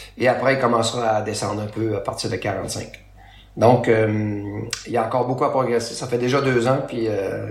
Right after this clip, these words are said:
il a commencé à nager. Euh, il nageait pas très vite, mais aujourd'hui, comme je vous dis, et maintenant, il nage plus vite que moi. À vélo, euh, c'est aucun rapport. Même si j'ai maintenu mes vitesses, là, lui, il va nager, il va rouler dans les quarante-quatre, quarante-cinq kilomètres heure de moyenne, là, sur un,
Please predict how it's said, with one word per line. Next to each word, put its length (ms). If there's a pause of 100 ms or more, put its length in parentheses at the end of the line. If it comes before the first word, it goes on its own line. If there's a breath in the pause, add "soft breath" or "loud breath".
il 80
a 60
commencé 420
à 60
nager. 560
Euh, 200
il 80
nageait 300
pas 100
très 220
vite, 220
mais 80
aujourd'hui, 340
comme 140
je 60
vous 60
dis, 320 (540 loud breath)
et 220
maintenant, 260
il 60
nage 160
plus 100
vite 140
que 80
moi. 160 (720 loud breath)
À 100
vélo, 400
euh, 460
c'est 480
aucun 220
rapport. 460
Même 140
si 160
j'ai 140
maintenu 260
mes 100
vitesses, 440
là, 260
lui, 380
il 80
va 120
nager, 360
il 80
va 60
rouler 260
dans 100
les 200
quarante-quatre, 800
quarante-cinq 460
kilomètres 340
heure 120
de 80
moyenne, 340
là, 80
sur 240
un, 180